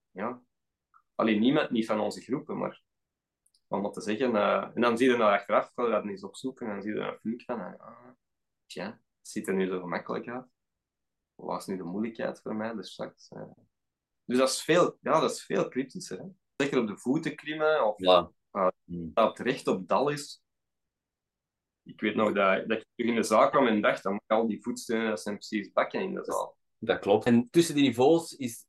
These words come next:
Speaker 2: is het een moeilijke vertaling, als die er al is, maar ook tussen bepaalde, het verwerven van skillsets die je in Font kunt gebruiken, of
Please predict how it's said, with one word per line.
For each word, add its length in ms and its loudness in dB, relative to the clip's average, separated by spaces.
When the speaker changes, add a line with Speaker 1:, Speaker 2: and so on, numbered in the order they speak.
Speaker 2:
is 120 -6
het 100 -4
een 80 4
moeilijke 360 4
vertaling, 580 2
als 160 -2
die 160 -2
er 80 2
al 120 6
is, 380 -4
maar 320 2
ook 300 -2
tussen 280 -4
bepaalde, 800 6
het 120 -16
verwerven 340 2
van 340 0
skillsets 840 0
die 260 -6
je 340 0
in 220 -10
Font 280 0
kunt 220 -2
gebruiken, 500 2
of 220 -6